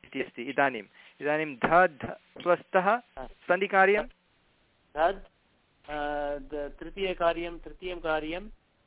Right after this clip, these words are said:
Speaker 2: अं, खरि एच्, खरि एच् अस्ति। अ?
Speaker 1: खरि च।
Speaker 2: खरि च, अ, अस्य सूत्रेण दद्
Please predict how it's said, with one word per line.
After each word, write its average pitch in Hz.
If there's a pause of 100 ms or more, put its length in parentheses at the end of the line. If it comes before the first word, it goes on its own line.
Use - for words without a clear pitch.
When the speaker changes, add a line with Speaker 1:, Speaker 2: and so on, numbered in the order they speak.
(160)
Speaker 2:
अं, 135 (160)
खरि 165
एच्, 156
खरि 165
एच् 156
अस्ति। 147 (840)
अ? 196
Speaker 1:
खरि 175 (120)
च। - (880)
Speaker 2:
खरि 180
च, 175
अ, 117 (460)
अस्य 147
सूत्रेण 151 (880)
दद् 185